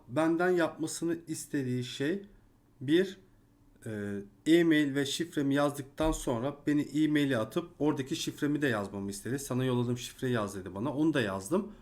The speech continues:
Onayladım. Sonra direkt bu şekilde bir insan sureti geliyor. Tabii bu da, e,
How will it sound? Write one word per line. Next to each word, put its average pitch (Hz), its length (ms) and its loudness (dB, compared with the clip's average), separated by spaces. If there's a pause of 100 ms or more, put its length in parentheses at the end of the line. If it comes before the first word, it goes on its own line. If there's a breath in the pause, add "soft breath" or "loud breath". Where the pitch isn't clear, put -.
(340 loud breath)
Onayladım. 147 680 4 (280 loud breath)
Sonra 202 800 4 (460)
direkt 180 380 2 (920)
bu 196 100 2
şekilde 127 480 0
bir 160 200 2 (300)
insan 139 360 0
sureti 127 420 -4
geliyor. 107 300 -2
Tabii 113 280 -2
bu 120 100 0
da, 127 240 -2 (220)
e, 98 300 -6